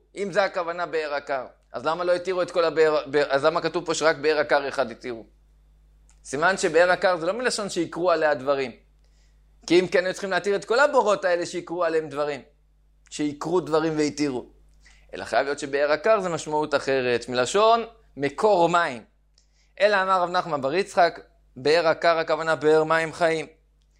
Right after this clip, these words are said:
באר מים שהמים נובעים ומתחדשים כל הזמן, ולכן זה נקרא באר עקר, שנאמר, "כי אכיר ביר מימיה", שזה הכוונה מלשון מקור, כמו שהמים של הבאר נובעים ומתחדשים.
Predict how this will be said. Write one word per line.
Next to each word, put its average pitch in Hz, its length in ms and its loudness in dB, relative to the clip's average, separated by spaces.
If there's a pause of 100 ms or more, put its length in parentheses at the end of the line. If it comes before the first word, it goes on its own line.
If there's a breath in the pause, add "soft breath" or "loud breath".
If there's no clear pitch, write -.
(280)
באר 147 380 4
מים 165 280 0
שהמים 160 400 -2
נובעים 151 300 -4
ומתחדשים 156 560 -4
כל 160 160 0
הזמן, 160 300 -2
ולכן 151 220 0
זה 160 100 -2
נקרא 151 180 2
באר 151 260 2
עקר, 156 300 2
שנאמר, 139 520 -2
"כי 127 140 2
אכיר 160 340 -4
ביר 156 240 -4
מימיה", 160 440 0 (340)
שזה - 140 -4
הכוונה 143 260 -2
מלשון 151 400 -2
מקור, 143 420 4
כמו 147 140 -10
שהמים 160 460 0 (300 soft breath)
של 151 120 -6
הבאר 160 300 6
נובעים 160 400 -2
ומתחדשים. 190 680 -2